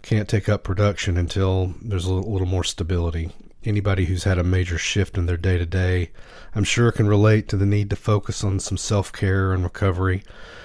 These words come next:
You guys deserve the full treatment, and I'll be able to get that to you when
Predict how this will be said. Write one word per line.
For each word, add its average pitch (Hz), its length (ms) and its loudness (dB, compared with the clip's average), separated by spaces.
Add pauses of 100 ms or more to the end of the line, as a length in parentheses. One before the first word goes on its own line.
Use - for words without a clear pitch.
(300)
You 117 140 0
guys 127 280 6
deserve 113 400 4
the 107 80 -2
full 123 280 2
treatment, 101 440 0 (380)
and 110 140 0
I'll 123 100 2
be 135 120 6
able 120 120 6
to 101 80 -2
get 113 240 2
that 98 220 0
to 101 140 0
you 95 220 2
when 95 540 0